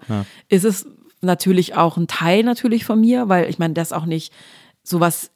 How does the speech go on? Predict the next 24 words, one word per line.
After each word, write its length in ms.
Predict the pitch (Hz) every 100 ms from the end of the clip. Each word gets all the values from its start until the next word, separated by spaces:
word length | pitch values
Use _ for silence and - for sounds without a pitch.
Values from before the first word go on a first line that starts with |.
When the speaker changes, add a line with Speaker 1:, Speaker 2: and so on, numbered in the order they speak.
| _
Speaker 2:
habe 280 | - 170 175
ich, 100 | 170
ich 80 | 160
habe 80 | 170
es 80 |
zwar 140 | - 156
überwunden, 600 | 143 135 156 214 240 214
aber 140 | 156
es 80 | 156
ist 60 | -
ja 80 |
trotzdem 340 | 160 175 156 160
noch 140 | 147
da. 300 | 143 151 147
Speaker 1:
Na 40 | 143
Speaker 2:
Und 40 | 143
Speaker 1:
klar. 120 | 135
Speaker 2:
ich 80 | 107
kann 80 | 160
mir 100 | 151
schon 180 | 165 160
vorstellen, 360 | 175 - 160
dass 140 | 156 -
das 200 | 156